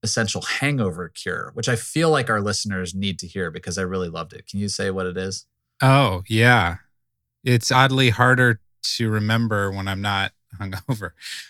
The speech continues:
Speaker 2: Uh, <laughs> it's, it was Anthony Bourdain's hangover cure, and it was an aspirin,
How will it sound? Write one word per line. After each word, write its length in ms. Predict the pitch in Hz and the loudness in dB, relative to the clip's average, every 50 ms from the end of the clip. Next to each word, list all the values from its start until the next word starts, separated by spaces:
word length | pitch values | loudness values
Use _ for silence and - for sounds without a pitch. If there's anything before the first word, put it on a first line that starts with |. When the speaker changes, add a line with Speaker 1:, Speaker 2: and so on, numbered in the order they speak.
| - - 196 - - | 0 0 0 2 2
Speaker 2:
Uh, 320 | 147 143 131 127 123 120 117 - - - - - | 2 4 4 6 6 4 4 2 2 0 2 4
<laughs> 1000 | 175 160 - - - 143 - 370 - - - 135 127 - - 214 - - 175 135 - - 143 131 - - _ - - | 4 4 4 4 2 2 2 2 0 0 0 0 0 0 -2 -4 -2 -2 -4 -4 -4 -6 -8 -8 -8 -16 _ -8 -2
it's, 240 | 156 156 147 131 - | 2 2 2 2 2
it 200 | - 151 151 143 | 2 2 4 6
was 220 | 135 139 135 127 | 6 6 6 8
Anthony 380 | 131 127 139 143 - 139 131 123 | 6 6 6 6 6 4 4 6
Bourdain's 840 | 104 117 110 104 107 107 104 101 98 95 92 - - - - - - _ - | 6 4 6 6 6 6 6 6 4 2 2 4 4 4 4 2 -2 _ 0
hangover 420 | 113 110 104 98 95 90 90 90 | 2 2 4 4 2 0 0 -2
cure, 420 | 82 - - 101 85 82 80 78 - _ _ _ _ _ _ - | -4 -4 -4 -4 -4 -4 -4 -6 -12 _ _ _ _ _ _ 0
and 180 | 110 104 104 | 4 4 6
it 80 | 104 98 | 4 4
was 720 | 101 101 101 98 95 92 92 90 - - - - - - _ _ _ _ _ _ _ _ _ _ _ - | 4 2 2 2 2 0 0 -2 0 0 0 -2 -4 -8 _ _ _ _ _ _ _ _ _ _ _ -8
an 80 | 98 | -6
aspirin, 760 | 98 - 110 113 120 120 117 - - - 143 139 147 156 156 151 | 0 2 4 6 6 6 4 0 0 2 2 4 4 2 0 -2